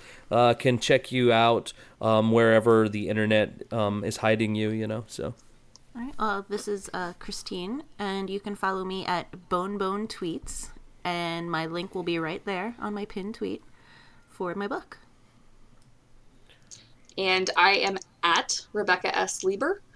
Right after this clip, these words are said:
Speaker 3: um, and you can find anything about Intrepid or Proxy coming up soon on there. Also, any updates that we have on IndiePen, which is at IndiePen Ink, I N D I E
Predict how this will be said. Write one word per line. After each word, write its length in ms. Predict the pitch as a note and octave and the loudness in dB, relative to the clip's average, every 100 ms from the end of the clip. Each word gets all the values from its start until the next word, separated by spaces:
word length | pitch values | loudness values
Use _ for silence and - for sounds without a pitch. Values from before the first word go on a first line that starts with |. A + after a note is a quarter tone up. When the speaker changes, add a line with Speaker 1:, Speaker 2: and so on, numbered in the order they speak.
| - _ - | -20 _ -10
Speaker 3:
um, 380 | F#3 - E3+ F3 | -6 -6 -6 -6
and 160 | E3+ F3 | -4 -4
you 60 | E3 | -2
can 140 | F3 | -2
find 180 | F3 E3 | 0 0
anything 360 | D#3 E3+ E3+ E3+ | -2 -4 -2 0
about 200 | E3 D#3+ | 0 -2
Intrepid 460 | D#3+ E3+ F3 E3+ | -2 -2 0 0
or 80 | E3+ | 0
Proxy 420 | - - - G3 | -2 -4 -2 -6
coming 280 | F#3+ F3 E3+ | -4 -4 -4
up 100 | - | -4
soon 260 | - G3+ - | -4 -4 -2
on 180 | F3+ F3+ | -2 -2
there. 360 | G3+ C4+ B3+ - | -4 -4 -8 -8
Also, 280 | - - F#3+ | -4 0 0
any 180 | F3+ F3 | 0 -2
updates 300 | F3 F3 - | 0 0 0
that 100 | - | -4
we 80 | |
have 160 | F3 E3 | -4 -4
on 140 | E3+ - | -4 -4
IndiePen, 680 | E3 F3 G3+ - A3+ C4 B3 | -6 -6 -8 -4 -4 -2 -2
which 200 | F#3+ F#3 | -2 2
is 260 | F#3 F3 - | 0 -2 -2
at 260 | D#3 E3 - - - - - - | -2 -2 -4 -16 -20 -20 -20 -2
IndiePen 720 | G3 F#3+ G3 G3+ - F#3 F3 - | 0 0 -4 -6 -4 -4 -4 -4
Ink, 320 | F3 A3+ - - - - - - | -2 -2 -8 -20 -20 -20 -8 0
I 300 | F#3+ A3 A#3+ | 2 2 0
N 300 | A#3+ A#3+ A#3 | 0 0 0
D 420 | A3 A3 A3+ B3+ - | 0 -2 -2 -4 2
I 320 | F#3+ G3 G#3 - | 4 4 2 -4
E 360 | F3 F3 E3+ | -6 0 0